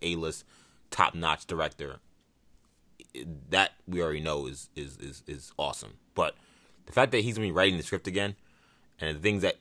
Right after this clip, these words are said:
they won't tell him no to this time, maybe, especially considering there's a Fox deal that's done. So any characters that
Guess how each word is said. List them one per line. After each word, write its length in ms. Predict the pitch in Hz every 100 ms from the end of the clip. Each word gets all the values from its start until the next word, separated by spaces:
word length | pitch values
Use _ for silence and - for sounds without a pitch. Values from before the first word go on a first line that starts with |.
| -
they 180 | 87 87
won't 240 | 90 -
tell 180 | 95 87
him 160 | 87
no 160 | 80 87
to 220 | 87 98
this 160 | 92 92
time, 280 | - 98 95
maybe, 360 | 98 98 104 110 _ - -
especially 440 | - 90 90 95
considering 680 | 95 87 95 90 90 87 85 -
there's 140 | 80 -
a 60 | -
Fox 320 | - 85 -
deal 320 | 76 82 80
that's 220 | 76 69
done. 420 | 73 80 85 90 101 -
So 200 | 71 -
any 380 | 92 92 82 - _ _ _ _ _ - _ -
characters 640 | - 92 87 90 80 76
that 220 | 76 71